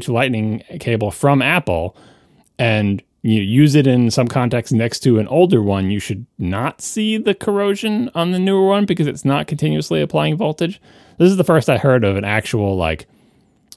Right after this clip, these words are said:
concrete cause and effect, uh, explanation for this, and with the added information that, that Apple has apparently known about this and fixed it. If this is true, I would love for Apple to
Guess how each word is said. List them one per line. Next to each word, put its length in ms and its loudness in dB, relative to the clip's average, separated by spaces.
concrete 580 2
cause 360 2
and 100 -2
effect, 480 -8
uh, 60 -12
explanation 800 -6
for 60 -8
this, 220 -4
and 360 4
with 120 0
the 120 0
added 180 0
information 480 0
that, 240 -8
that 160 -4
Apple 340 0
has 80 -2
apparently 300 -6
known 180 0
about 180 -2
this 140 -8
and 140 -12
fixed 260 -10
it. 100 -16
If 160 -10
this 140 -2
is 120 0
true, 280 0
I 140 0
would 140 0
love 280 2
for 100 0
Apple 320 0
to 400 0